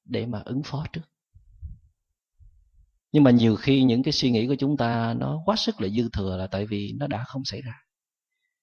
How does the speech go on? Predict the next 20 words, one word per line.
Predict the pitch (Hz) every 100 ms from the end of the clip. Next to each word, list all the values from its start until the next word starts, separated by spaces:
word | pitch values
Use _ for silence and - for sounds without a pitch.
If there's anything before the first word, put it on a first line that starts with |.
| _ _ -
Những | 123
sự | 135 -
tiên | 139 135
đoán | 127
của | 151
chúng | 143 147
ta | 127 117
là | 113 98
sai | - 123
bét. | 143 - _ _ _ _ _ _ - _ _ _ _ _ _ _ _ _ _ _ _ _ _ _
Chúng | -
ta | 131
tưởng | 123 113 160
tượng | 110 104 117
nhiều | 107 101
quá, | 92 120 165 170 - _
chúng | - 135
ta | 117
lo | 139 143
lắng | 143 143